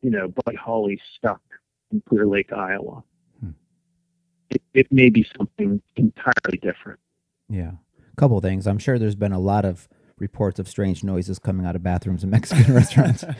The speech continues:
Speaker 2: Um,
Speaker 1: Yeah.
Speaker 2: but, but it's, it's, uh, maybe there is, like, you know, we're starting to, you know, in, in popular culture now, everyone's dealing with multiverses. Maybe that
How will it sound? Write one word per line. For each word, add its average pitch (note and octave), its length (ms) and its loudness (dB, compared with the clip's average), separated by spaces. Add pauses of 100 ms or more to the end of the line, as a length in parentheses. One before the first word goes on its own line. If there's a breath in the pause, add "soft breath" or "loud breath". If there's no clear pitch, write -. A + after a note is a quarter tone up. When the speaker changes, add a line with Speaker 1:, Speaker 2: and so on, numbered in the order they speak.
(300 loud breath)
Speaker 2:
Um, A2+ 380 4
Speaker 1:
Yeah. A2+ 220 4 (100)
Speaker 2:
but, B2 380 4
but C3 120 6
it's, A#2 220 2
it's, - 260 -4 (240)
uh, - 100 -4 (100)
maybe C3 260 8
there C3+ 180 8
is, D3+ 200 6
like, G#2 240 2
you G#2 100 -2
know, G2 140 2
we're G2 200 2
starting G#2+ 380 0
to, G2+ 260 -2
you G2+ 100 -6
know, F2+ 160 -4
in, F#2 280 -2
in G2 120 -6
popular F#2+ 360 -2
culture A#2 320 -4
now, F#2+ 120 0
everyone's F#2+ 260 -2
dealing F#2+ 260 0
with F2+ 140 -2
multiverses. E2+ 680 -2
Maybe F#2 240 -2
that F#2+ 240 -2